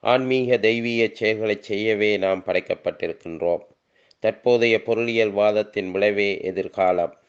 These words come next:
ஆனால் அது மோசமாக இருக்கும். உயர்நோக்கின் விளைவாக மகிழ்ச்சியும் சுகமும்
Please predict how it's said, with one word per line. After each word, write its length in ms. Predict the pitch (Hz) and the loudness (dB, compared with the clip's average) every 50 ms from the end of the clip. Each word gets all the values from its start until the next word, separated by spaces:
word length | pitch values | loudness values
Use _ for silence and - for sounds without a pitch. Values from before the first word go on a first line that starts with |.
| _ _ _ _ - | _ _ _ _ -4
ஆனால் 400 | 95 101 101 101 101 98 95 - | -2 0 2 2 2 2 0 0
அது 240 | - 92 92 92 92 | -2 -2 -2 -2 -2
மோசமாக 680 | 92 92 98 104 104 - 110 98 95 92 90 90 95 | 0 0 0 0 0 -2 -4 -2 -2 -2 -2 -2 -2
இருக்கும். 440 | 87 82 82 85 - - 90 80 76 - _ _ _ _ _ _ _ _ _ _ _ _ _ _ _ - | -4 -4 -6 -8 -8 -8 -10 -10 -10 -12 _ _ _ _ _ _ _ _ _ _ _ _ _ _ _ -2
உயர்நோக்கின் 720 | 117 131 131 127 127 123 120 117 117 - 120 107 101 95 | 4 4 4 4 4 2 2 2 2 -2 -2 -2 -2 0
விளைவாக 600 | 101 107 113 107 110 110 107 107 107 107 101 98 | 2 4 4 4 4 4 2 2 2 0 0 0
மகிழ்ச்சியும் 760 | 95 95 98 107 117 117 117 - - 101 98 98 95 95 92 | 0 0 0 0 0 -2 -6 -10 -8 -4 -2 -2 -2 -4 -6
சுகமும் 680 | 90 - - 101 104 104 98 95 95 92 92 92 92 - | -10 -8 -4 -2 0 0 0 -2 -2 -4 -4 -6 -10 -16